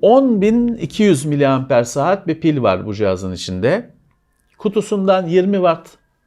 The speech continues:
şarj cihazı çıkıyor. Bir şarj kablosu çıkıyor. Kutudan bunlar çıkıyor.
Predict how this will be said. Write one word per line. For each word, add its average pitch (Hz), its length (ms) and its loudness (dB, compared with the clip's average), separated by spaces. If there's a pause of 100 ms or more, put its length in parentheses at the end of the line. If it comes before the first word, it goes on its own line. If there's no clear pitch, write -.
(360)
şarj 170 340 0
cihazı 98 300 -2
çıkıyor. 147 420 -4
Bir 196 60 -8
şarj - 320 -2
kablosu 104 460 -2
çıkıyor. 165 380 -2 (240)
Kutudan 127 420 -4
bunlar 151 300 -4
çıkıyor. - 400 0